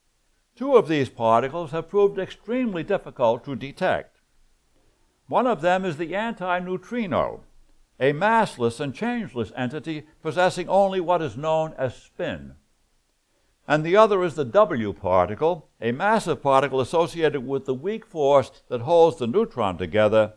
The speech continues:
whence the W in its name.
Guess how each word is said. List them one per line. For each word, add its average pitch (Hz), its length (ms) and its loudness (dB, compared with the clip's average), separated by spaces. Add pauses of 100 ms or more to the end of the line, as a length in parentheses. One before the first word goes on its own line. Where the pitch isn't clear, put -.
(400)
whence 135 360 -4 (120)
the 127 80 -2
W 95 680 -4 (280)
in 107 160 -6
its 101 220 -10
name. 123 440 -6